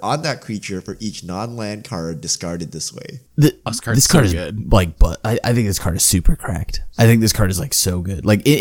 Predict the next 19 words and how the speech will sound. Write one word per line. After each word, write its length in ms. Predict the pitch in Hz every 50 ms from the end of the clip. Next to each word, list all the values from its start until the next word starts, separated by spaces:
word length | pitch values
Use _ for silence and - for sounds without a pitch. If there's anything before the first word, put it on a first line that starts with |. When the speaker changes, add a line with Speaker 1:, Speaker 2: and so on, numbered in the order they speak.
| 147 143
Speaker 2:
in 60 | 120
sixty 380 | 107 - 127 101 - - 104 95
card 260 | - - 98 95 90
formats, 500 | - - 85 92 90 90 87 92 98 -
I 80 | - 95
think 180 | 90 135 87 85
this 160 | 113 - -
is 160 | 87 85 87
absurd. 640 | 95 82 - - - 139 139 135 131 123 104 - - - - - - _ - - - - - _
Uh, 400 | - 107 104 107 104 101 98 95 90
I 160 | 95 117 117
also, 400 | 117 117 117 - - - 110 87
like, 160 | 117 117 95 127
it's 160 | 131 - -
also 240 | 135 - - - -
got 100 | - -
f-, 320 | - - - - - - - - - - - -
ward 400 | - 101 110 113 127 120 104 92
one. 280 | 90 85 110 - -